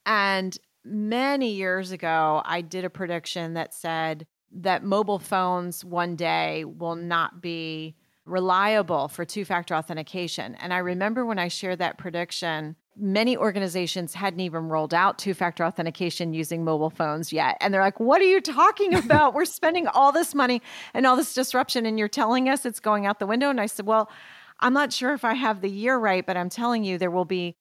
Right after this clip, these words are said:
Speaker 1: sophisticated man in the mobile attacks, you know, man in the middle and man in the mobile attacks, where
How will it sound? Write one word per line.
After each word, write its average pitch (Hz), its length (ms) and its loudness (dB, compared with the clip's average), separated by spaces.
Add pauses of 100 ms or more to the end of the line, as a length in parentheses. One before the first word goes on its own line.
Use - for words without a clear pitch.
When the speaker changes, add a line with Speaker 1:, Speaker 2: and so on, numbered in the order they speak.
Speaker 1:
sophisticated 214 800 -2
man 185 220 0
in 190 80 0
the 180 80 0
mobile 220 380 2
attacks, 185 600 -2
you 202 60 -4
know, 175 80 -2
man 180 240 -2
in 185 80 -2
the 180 40 -2
middle 202 300 2
and 185 120 0
man 180 180 0
in 180 100 -2
the 175 80 -2
mobile 214 320 2
attacks, 185 460 -2 (400)
where 196 520 4